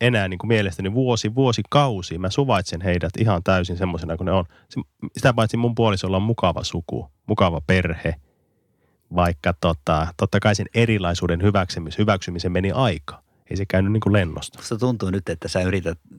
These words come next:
Speaker 2: vältellä sellaista tän jakson jälkeistä riitaa jollakin lailla.
Speaker 1: <laughs> Tässä
Speaker 2: Et
Speaker 1: on
Speaker 2: sä
Speaker 1: se,
Speaker 2: niinku,
Speaker 1: että tästä ei
Speaker 2: sä
Speaker 1: saa
Speaker 2: oot joku,
Speaker 1: tulla
Speaker 2: sä oot joku
Speaker 1: riitaa.
Speaker 2: semmonen niinku äiti Teresa-tyyppinen henkilö tällä hetkellä. Mua, joo, mä ihailen kyllä sinua tässä, että mulla on tähän s-, toisen suvun hyväksymisvaiheeseen niinku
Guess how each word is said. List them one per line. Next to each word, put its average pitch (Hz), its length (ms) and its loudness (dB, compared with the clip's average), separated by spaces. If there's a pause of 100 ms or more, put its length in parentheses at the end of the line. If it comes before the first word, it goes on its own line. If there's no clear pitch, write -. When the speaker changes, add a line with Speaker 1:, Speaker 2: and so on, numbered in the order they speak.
(120)
Speaker 2:
vältellä 92 420 0
sellaista 85 600 -4
tän 92 140 0
jakson 95 380 0
jälkeistä - 420 -2
riitaa 85 580 0
jollakin - 360 0
lailla. 85 240 0
Speaker 1:
<laughs> - 0 -
Tässä 98 240 0
Speaker 2:
Et 95 60 4
Speaker 1:
on 95 60 6
Speaker 2:
sä 117 60 6
Speaker 1:
se, 113 40 6
Speaker 2:
niinku, 110 160 2
Speaker 1:
että 101 160 -2 (180)
tästä 101 260 0
ei 95 40 4
Speaker 2:
sä - 40 2
Speaker 1:
saa 113 80 4
Speaker 2:
oot 104 60 0
joku, 131 100 2
Speaker 1:
tulla - 120 0
Speaker 2:
sä 104 60 2
oot - 80 4
joku 139 60 2
Speaker 1:
riitaa. 123 140 0
Speaker 2:
semmonen 101 240 -2
niinku 98 180 0
äiti 104 340 0
Teresa-tyyppinen 73 920 -2
henkilö 76 420 -4
tällä - 240 -4
hetkellä. - 400 -10
Mua, 85 240 0 (680)
joo, 117 160 6
mä 120 120 2
ihailen 127 400 0
kyllä 85 180 -2
sinua 85 200 -2
tässä, 90 320 0
että 76 200 -6 (500)
mulla 120 180 6
on 101 100 0 (200)
tähän 107 260 4 (280)
s-, - 220 -10
toisen 104 280 4
suvun 87 340 0
hyväksymisvaiheeseen 80 1120 0
niinku 82 320 -2